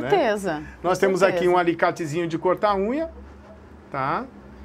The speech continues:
Speaker 2: Que
Speaker 1: Esse alicate correto de cortar a
Speaker 2: Esse é o,
Speaker 1: unha.
Speaker 2: é o alicate que se usa pra cortar a unha de cães.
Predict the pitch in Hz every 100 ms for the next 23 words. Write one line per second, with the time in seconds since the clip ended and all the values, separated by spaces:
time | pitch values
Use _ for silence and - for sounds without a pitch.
0 | - - - - - - - 127 127 180
1 | 180 190 185 - 180 165 175 226 208 185
2 | 175 185 143 127 120 143 135 135 135 131
3 | 127 131 127 143 131 - - 127 - 131
4 | 131 131 131 123 131 143 135 135 135 151
5 | 175 214 269 -